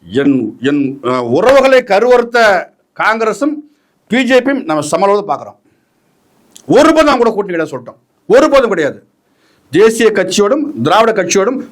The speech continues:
ஒருபோதும் இந்த மண்ணிலே கூட்டணி இல்லைன்னு அறிவிச்சது அண்ணன் செந்தமன் சீமானா இல்லையா? அதை புரிஞ்சு இந்த பிக்காலி பிள்ளைங்களுக்கு அப்படியே ஒரே கூச்சல். பாத்தீங்களா மக்களே, பாத்தீங்களா? ஒண்ணும் இல்லைங்க,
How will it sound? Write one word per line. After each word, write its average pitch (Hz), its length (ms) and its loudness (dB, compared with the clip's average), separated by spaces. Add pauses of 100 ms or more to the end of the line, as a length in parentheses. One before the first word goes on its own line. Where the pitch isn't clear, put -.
ஒருபோதும் 247 540 4
இந்த 190 140 -2
மண்ணிலே 202 260 -2
கூட்டணி 202 380 -2
இல்லைன்னு 180 260 -2
அறிவிச்சது 180 400 -4 (140)
அண்ணன் 143 320 -4
செந்தமன் 180 280 -2 (100)
சீமானா 269 200 0
இல்லையா? 220 340 -4 (840)
அதை 180 240 -2
புரிஞ்சு 214 240 -2
இந்த 220 140 -2
பிக்காலி 226 400 -2
பிள்ளைங்களுக்கு 175 460 -2 (800)
அப்படியே 196 380 0
ஒரே 262 300 0
கூச்சல். 285 520 -2
பாத்தீங்களா 262 680 2
மக்களே, 294 380 0
பாத்தீங்களா? 269 580 -2
ஒண்ணும் 226 300 0
இல்லைங்க, 233 480 -2